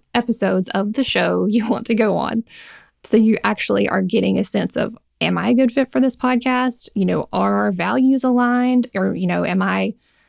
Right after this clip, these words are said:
you know, a keto diet person and I accidentally booked a, you know, like, I'm actually accidentally booked on, like, a vegan podcast," or something like that, where there's, like, a big values misalignment. Like, just go ahead and do enough research so that you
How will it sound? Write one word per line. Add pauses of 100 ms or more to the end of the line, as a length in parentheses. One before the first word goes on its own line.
(500)
you
know, (100)
a
keto
diet
person
and
I
accidentally
booked (840)
a,
you
know,
like, (160)
I'm
actually (180)
accidentally
booked
on,
like,
a
vegan
podcast,"
or
something
like
that,
where
there's,
like,
a
big
values
misalignment.
Like,
just
go
ahead
and
do
enough
research
so
that
you